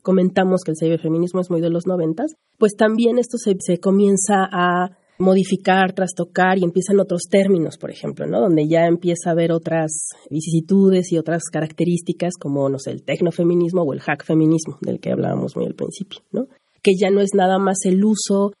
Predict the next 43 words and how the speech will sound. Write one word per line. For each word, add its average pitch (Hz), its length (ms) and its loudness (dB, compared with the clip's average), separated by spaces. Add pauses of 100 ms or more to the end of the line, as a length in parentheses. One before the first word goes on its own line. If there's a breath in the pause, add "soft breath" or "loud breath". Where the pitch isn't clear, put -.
del 175 220 0
internet 185 560 0
como 190 220 0
tal, 190 340 0
sino 165 300 -2
que 160 180 -4
ya 170 80 0
es 170 120 -2
tratar 180 340 -4
de 180 60 2
ir 175 60 0
un 175 120 0
poco 180 240 -4
más 165 240 -2
profundo, 202 580 -2
empezar 165 320 -6
a 170 80 0
ver 170 120 0
la 170 100 0
tecnología 160 540 -4
con 165 180 -4
otros 151 320 -10
ojos, 190 400 -2
empezar 160 360 -6
a 170 120 0
cuestionar 175 720 0
o 170 160 2
a 147 40 0
usar, 180 540 -2
¿no? 190 220 0
Lo 170 140 -4
que 156 100 -2
nosotros 170 340 0
llamamos, 156 540 0 (100)
o - 80 -8
lo 156 140 -4
que 143 80 -4
a - 20 0
mí 165 60 2
me 165 80 4
gusta 165 220 -2
llamar 160 260 0
los 156 140 0